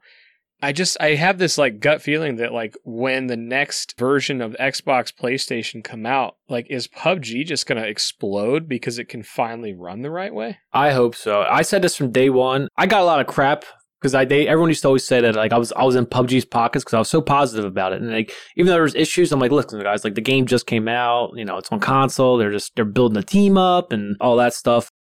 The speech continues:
Speaker 2: It kinda sucked. I always said this from day one where I thought it should only be Xbox X only with the new hardware, their new processor. So it was, f-, if you had an X the first two months, you were, you were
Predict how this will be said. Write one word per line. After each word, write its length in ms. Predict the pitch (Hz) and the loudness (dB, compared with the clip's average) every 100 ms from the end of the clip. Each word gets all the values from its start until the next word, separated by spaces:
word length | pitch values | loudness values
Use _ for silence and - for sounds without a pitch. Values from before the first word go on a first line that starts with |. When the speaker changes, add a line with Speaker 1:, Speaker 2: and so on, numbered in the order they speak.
| _ _ _ | _ _ _
Speaker 2:
It 140 | 143 - | -2 2
kinda 200 | 190 185 | 2 2
sucked. 400 | - 156 165 - | 2 2 0 0
I 120 | 135 | 4
always 180 | 160 165 | 4 4
said 140 | 160 | 0
this 100 | 156 | 0
from 140 | - 127 | 0 4
day 140 | 131 | 4
one 220 | 127 139 | 4 4
where 140 | 117 110 | 4 4
I 80 | |
thought 240 | 113 170 170 | 2 2 2
it 80 | 127 | 2
should 220 | - 131 | 0 0
only 240 | 131 135 | 0 2
be 160 | 127 120 | 2 2
Xbox 480 | 110 - 113 104 - - | 2 0 -2 -2 -6 -6
X 280 | 120 113 - - | -2 -2 -4 -2
only 400 | 120 107 90 - _ _ _ - | -2 -2 -6 -10 _ _ _ -4
with 160 | 123 | -2
the 60 | 120 | 2
new 220 | 123 135 | 4 4
hardware, 420 | 113 127 123 120 | 4 2 4 2
their 100 | 117 | 2
new 160 | 110 123 | 2 0
processor. 640 | - 120 113 110 - 110 101 | 2 2 2 -2 0 0 2
So 320 | 123 113 - - _ _ _ | 2 2 0 -8 _ _ _
it 100 | 127 | 2
was, 180 | 131 131 | 4 2
f-, 240 | - - - | -2 -10 -4
if 160 | 135 | 0
you 120 | 180 208 | 2 4
had 160 | 208 | 4
an 60 | 165 | 2
X 380 | 135 151 - - | 0 -2 -4 -6
the 80 | - | -8
first 340 | - 131 135 | -2 -2 -2
two 140 | - 131 | -2 0
months, 320 | 113 143 - | 2 0 0
you 140 | 117 | 0
were, 260 | 127 113 98 | 2 2 2
you 120 | 127 | 2
were 200 | 123 110 | 2 0